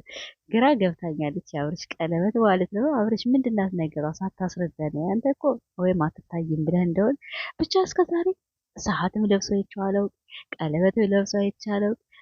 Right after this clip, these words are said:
ዛሬ ግን ቀለበት ለብሶ አይ-፣ አየሁት። እንግዲህ፣ እ፣ የሀገሩ ሕግ ሊሆን ይችላል። ባልና ሚስት አሁን ከዚህ ሀገር ሳውዲ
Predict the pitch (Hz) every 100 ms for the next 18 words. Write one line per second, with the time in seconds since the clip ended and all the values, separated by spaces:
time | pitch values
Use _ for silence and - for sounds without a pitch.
0 | _ - 320 302 277 339 - 320 277 240
1 | - 190 190 233 311 - 339 349 349 262
2 | - 226 202 147 226 - - - - 165
3 | 185 185 185 180 190 - 196 196 269 269
4 | - 180 170 160 170 170 165 180 175 -
5 | 156 165 175 160 160 156 226 - - 156